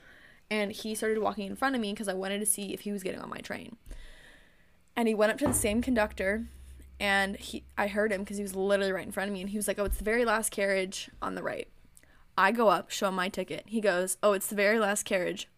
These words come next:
on the right." And I was like, "Oh my God, we're gonna be on the same carriage. Like, we could sit by each other. Oh my God." And these were all assigned seats. We had bought these seats previously. We did not,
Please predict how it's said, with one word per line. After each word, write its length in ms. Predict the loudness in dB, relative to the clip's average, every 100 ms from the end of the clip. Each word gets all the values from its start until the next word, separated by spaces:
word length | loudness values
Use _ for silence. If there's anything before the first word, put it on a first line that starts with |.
| _ -8
on 100 | -4
the 120 | -2
right." 260 | -2 -4 -4
And 100 | 2
I 60 | 2
was 160 | 2
like, 120 | -2 -4
"Oh 60 | -4
my 120 | -4
God, 200 | -6 -6
we're 100 | -8
gonna 140 | -6
be 100 | -6
on 80 | -4
the 60 | -2
same 200 | 0 2
carriage. 540 | 4 4 4 2 -4 -12 -8
Like, 140 | -6 -6
we 60 |
could 160 | -10 -4
sit 220 | 0 4
by 160 | 6 6
each 120 | 2
other. 380 | 0 2 0 -2
Oh 100 | -4
my 220 | 0 0 6
God." 560 | 8 10 8 4 -2 -12 -20 -20 -20 -20 -20 -20 -20 -20 _ -20 -2
And 80 | 2
these 120 | 6
were 100 | 8
all 100 | 8
assigned 340 | 6 4 4 4
seats. 260 | 0 0
We 60 | -2
had 120 | 2
bought 180 | 0 2
these 160 | 0
seats 220 | 0 -2 0
previously. 580 | 0 2 0 0 0
We 140 | 0 -2
did 160 | -4
not, 320 | -4 -4 -6